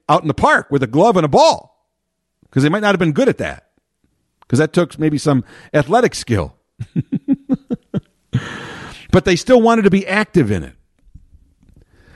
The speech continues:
They didn't want to be passive. There was a whole generation that was very content to watch the game. But today's, um, generations, because of the video game, I believe, have more of a sense of they want to be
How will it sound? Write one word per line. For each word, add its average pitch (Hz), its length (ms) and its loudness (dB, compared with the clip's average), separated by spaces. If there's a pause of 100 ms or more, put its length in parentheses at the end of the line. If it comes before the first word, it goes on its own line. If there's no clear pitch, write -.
(120)
They 170 160 4
didn't 196 240 4
want 220 140 2
to 214 60 4
be 156 100 2
passive. 101 720 -6
There 135 100 2
was 147 140 2
a 147 40 2
whole 190 160 4
generation 185 500 0
that 165 160 0
was 151 200 0
very 185 380 0
content 233 420 -2
to 170 80 0
watch 151 460 2
the 190 80 0
game. 165 500 0 (1300)
But 131 220 0
today's, 214 720 2 (800)
um, 90 540 0
generations, 156 880 0 (120)
because 165 380 2
of 170 60 -4
the 156 60 0
video 202 340 2
game, 110 260 -2
I 98 100 -4
believe, 90 520 -8 (640)
have 151 300 0
more 165 220 4
of 185 80 -2
a 190 60 0
sense 175 280 -2
of 151 100 0
they 151 100 2
want 156 420 -2
to 156 120 2
be 151 280 0